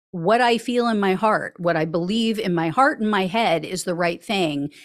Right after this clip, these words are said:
and who is best to lead this country, and I don't care what mainstream media says," then that person wins. It's that simple.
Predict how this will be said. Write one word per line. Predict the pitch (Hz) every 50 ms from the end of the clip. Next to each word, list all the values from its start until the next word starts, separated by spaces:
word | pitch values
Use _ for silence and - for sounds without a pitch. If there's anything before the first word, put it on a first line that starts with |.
| - _ -
and | 208 196 190
who | 160 - 240 233
is | 226 208 -
best | - - 190 196 190 - -
to | - 190
lead | 170 175 175 170 156
this | 170 165 - -
country, | - 208 208 220 202 - - 165 147 131 143 151 156
and | - 180 165 165 165 165 165 -
I | 180 180
don't | 185 208 196 -
care | - - 233 226 220 214
what | 190 175 147 147
mainstream | 170 165 165 170 160 - - 175 165 165
media | 175 208 214 196 165 156 151
says," | - - 147 135 139 - 156 156 - - - - - - - _ _ _ _ _ _ _ -
then | 190 220 330 370
that | 370 359 339 339 -
person | - 294 294 262 - - 247 220 214
wins. | 208 262 285 226 143 - - - - - - - - _ _ _ _ _ _ -
It's | 247 254 247 -
that | - 269 269 240
simple. | 247 - 277 262 240 226 - 151 120 113 -